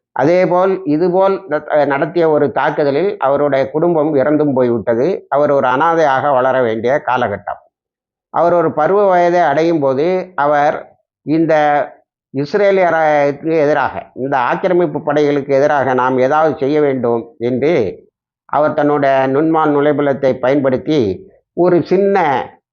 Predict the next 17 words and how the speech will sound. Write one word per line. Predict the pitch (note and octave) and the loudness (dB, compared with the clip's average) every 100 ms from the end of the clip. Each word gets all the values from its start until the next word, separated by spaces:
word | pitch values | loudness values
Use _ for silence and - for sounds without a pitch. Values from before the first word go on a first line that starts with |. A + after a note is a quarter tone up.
| _ D#3+ | _ 0
கைக்குண்டை | G3+ F3+ E3 D#3 | 2 2 2 2
கண்டுபிடித்து | C#3+ C#3 B2+ A#2 C#3+ | 0 0 -2 -2 -2
இருக்கிறார். | G#2+ F2+ F2 - _ _ _ _ _ _ _ | -4 -6 -8 -10 _ _ _ _ _ _ _
அந்த | - E3 F3 | -2 2 2
கைக்குண்டு | C#3+ E3 G3 G#3 F#3+ F#3 G3+ G3+ | 2 0 2 2 2 2 0 0
எரிந்தால் | D#3 E3+ G3 F#3+ G#3 G#3 | 0 0 0 0 0 0
எவ்வளவு | D#3+ E3+ F3+ | 0 0 0
தூரம் | E3+ F3 E3+ D3 | 0 0 0 0
போகுமோ | D#3 D3+ D#3 F#3+ G3+ | 0 0 2 0 0
அவ்வளவு | C3 D3+ D3+ | -2 0 2
தூரம் | C3+ D3 D3+ | 2 0 0
போகும். | B2 A#2+ B2 | 0 -2 -4
அவ்வளவுதான். | A#2+ C3 C#3+ C3 C#3 F3 F3+ - _ _ _ _ _ _ _ _ - | -2 0 0 0 2 0 -2 -6 _ _ _ _ _ _ _ _ -6
ஹமாஸ் | B2 D#3 F#3 F#3 - | 0 2 0 -2 -4
போன்ற | D#3 D3+ D3 | -2 0 -2
போ-, | C3 D3 C3 B2+ B2+ | 0 0 0 -2 -4
ஹமாஸ் | C3 D#3+ F3 - F3+ G3 F#3+ | -2 0 0 0 0 0 -2